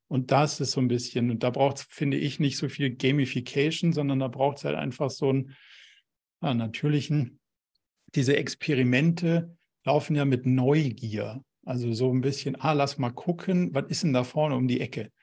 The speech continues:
Und wenn ich um die Ecke geguckt habe, dann kommt die nächste Ecke und dann muss <laughs> ich wieder gucken. So, und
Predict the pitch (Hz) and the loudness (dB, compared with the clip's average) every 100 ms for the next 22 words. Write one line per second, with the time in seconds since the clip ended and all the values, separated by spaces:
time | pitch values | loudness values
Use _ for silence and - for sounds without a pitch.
0 | _ _ _ _ _ 131 131 131 147 135 | _ _ _ _ _ -2 0 0 0 2
1 | 127 127 147 151 160 160 156 147 147 156 | 2 2 2 2 -2 -2 0 0 0 0
2 | 156 170 196 - 131 120 135 120 123 127 | 2 2 2 0 -4 -4 -4 -2 -2 0
3 | - 165 - 185 151 113 - 104 110 113 | 2 2 2 0 0 -4 -6 -4 -4 -2
4 | 110 | -4